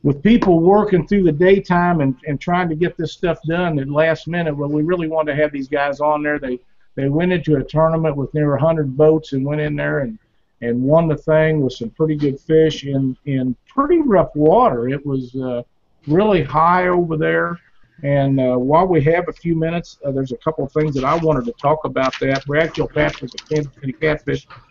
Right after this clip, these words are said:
uh, and the city of Brunswick and a bunch of people over there put this, this, uh, on, uh, the Brunswick, uh, town of Brunswick got behind these guys.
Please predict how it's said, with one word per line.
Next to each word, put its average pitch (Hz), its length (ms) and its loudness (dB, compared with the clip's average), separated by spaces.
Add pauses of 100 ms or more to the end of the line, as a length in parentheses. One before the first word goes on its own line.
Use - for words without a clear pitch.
(140)
uh, 123 220 2 (140)
and 139 200 0
the 123 60 -4
city 175 300 2
of 135 120 2
Brunswick 165 680 0
and 143 140 -2
a 117 80 -8
bunch 165 460 2
of - 160 -2
people 156 460 -4
over 123 200 -2
there 127 380 0 (480)
put 165 260 0
this, 165 320 -4 (420)
this, 147 380 -4
uh, 131 300 0 (100)
on, 156 600 2 (460)
uh, 120 380 0 (960)
the 131 100 -6
Brunswick, 151 760 -2 (480)
uh, 120 300 -10 (840)
town 156 400 0
of 127 160 -6
Brunswick 131 600 -4
got 147 280 -4
behind 143 420 -4
these 127 240 -6
guys. 127 600 -2